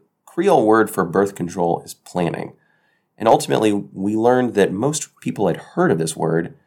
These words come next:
but when you press them further, they didn't exactly know what it entailed.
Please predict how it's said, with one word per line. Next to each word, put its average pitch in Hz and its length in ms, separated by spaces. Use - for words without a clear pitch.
but 95 100
when 107 120
you 101 80
press 139 260
them 104 120
further, 98 560
they - 100
didn't 127 200
exactly 95 340
know 85 160
what 80 140
it 78 60
entailed. - 580